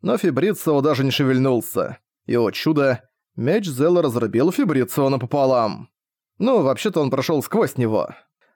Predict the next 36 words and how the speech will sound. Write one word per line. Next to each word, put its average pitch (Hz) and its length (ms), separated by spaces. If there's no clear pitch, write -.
Но 120 300
так 135 160
и 135 60
должно 127 360
было 104 180
быть. 135 380
Фибрицо 147 600
был 151 200
духовной 127 480
сущностью 165 500
прежде 135 320
всего, 131 440
так - 160
что 143 200
обычно 135 360
он 127 140
использовал 135 560
какой-то 143 380
метод 135 240
материализации 131 720
своего 135 340
тела. 123 440
Чтобы 156 360
избежать 127 320
атаки 120 280
Зела, 143 480
он, 190 180
скорее 151 320
всего, 131 320
ослабил 151 420
степень 135 320
материализации. 123 1000
Фибрицо 143 680
даже 143 260
не 147 80
моргнул. 127 580